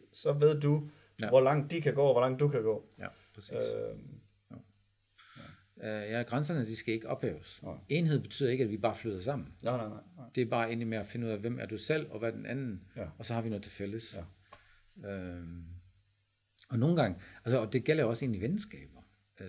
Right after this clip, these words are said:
Speaker 2: man ser jo, at venskaber opstår, når to mennesker, øh, går den samme vej og har noget til fælles,
Speaker 1: Mm.
Speaker 2: uden at de smelter sammen.
Speaker 1: Mhm.
Speaker 2: Altså,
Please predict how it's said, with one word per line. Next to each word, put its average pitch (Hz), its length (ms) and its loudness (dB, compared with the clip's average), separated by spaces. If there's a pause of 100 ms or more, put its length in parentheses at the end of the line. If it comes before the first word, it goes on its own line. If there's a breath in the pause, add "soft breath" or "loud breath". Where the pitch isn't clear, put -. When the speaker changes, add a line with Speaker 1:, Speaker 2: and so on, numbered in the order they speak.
(380)
Speaker 2:
man 92 140 -8
ser 170 260 0
jo, 95 100 0
at 87 220 -8
venskaber 104 500 -4 (120)
opstår, 98 480 -6
når 92 220 -10
to 170 120 -2
mennesker, 117 580 -4 (960 soft breath)
øh, 98 340 -10
går 120 160 -2
den 110 100 -6
samme 135 420 0
vej 113 200 -2
og 113 80 -4
har 123 140 0
noget 120 140 2
til - 120 -12
fælles, - 520 -2 (100)
Speaker 1:
Mm. 98 220 -6 (280)
Speaker 2:
uden 214 280 8
at - 140 -6
de 107 80 -4
smelter 104 300 -2
sammen. 82 300 -6 (240)
Speaker 1:
Mhm. 117 240 -8 (260)
Speaker 2:
Altså, 107 140 -4